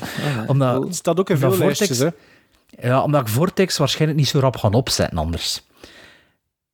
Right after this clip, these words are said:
Speaker 2: Terwijl die in Bergman Island, dat gaat volgend jaar wel een keer op Canvas komen of zo.
Speaker 3: Ik vraag
Speaker 2: Denk
Speaker 3: mij wel
Speaker 2: ik.
Speaker 3: af of dat, dat, dat Vortex,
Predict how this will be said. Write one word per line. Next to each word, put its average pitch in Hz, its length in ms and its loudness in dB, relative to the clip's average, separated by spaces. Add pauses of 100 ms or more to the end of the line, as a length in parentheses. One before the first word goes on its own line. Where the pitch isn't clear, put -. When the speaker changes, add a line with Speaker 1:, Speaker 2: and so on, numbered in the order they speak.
(260)
Speaker 2:
Terwijl 123 260 0
die 123 120 0
in 110 120 0
Bergman 123 480 0
Island, 135 300 0
dat 113 100 0
gaat 110 200 0
volgend 101 280 0
jaar 85 120 2
wel 95 100 4
een 92 60 0
keer - 140 -2
op - 80 -18
Canvas 82 420 -2
komen 76 240 -2
of 76 100 -4
zo. - 140 -2 (760)
Speaker 3:
Ik - 60 -20
vraag 185 220 2
Speaker 2:
Denk 190 40 4
Speaker 3:
mij 190 100 4
wel 208 120 4
Speaker 2:
ik. 233 40 4
Speaker 3:
af 233 200 0
of 196 120 -2
dat, 185 180 2 (400)
dat, 160 520 0
dat 147 360 4
Vortex, - 800 -2